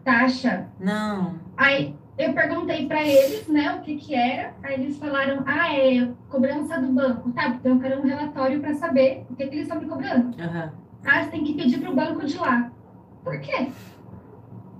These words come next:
Speaker 1: Se é vocês que estão intermediando, você, eu fiz esse negócio com você, não com eles.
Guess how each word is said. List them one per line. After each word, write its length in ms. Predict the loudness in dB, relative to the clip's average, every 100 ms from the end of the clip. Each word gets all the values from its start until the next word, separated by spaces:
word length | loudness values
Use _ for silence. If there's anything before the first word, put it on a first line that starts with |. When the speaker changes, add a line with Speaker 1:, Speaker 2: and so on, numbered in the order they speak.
| -20 -14
Speaker 1:
Se 120 | -2
é 100 | 2
vocês 320 | 2 0 -2
que 60 | -2
estão 160 | 2 2
intermediando, 680 | 4 4 6 4 4 4
você, 380 | 2 2 -6 -8 -6
eu 140 | -6
fiz 140 | -4 -6
esse 100 | -4
negócio 260 | -4 -4 -2
com 140 | -2
você, 240 | -2 -2 4
não 160 | 6 4
com 140 | 0
eles. 320 | -4 -4 -6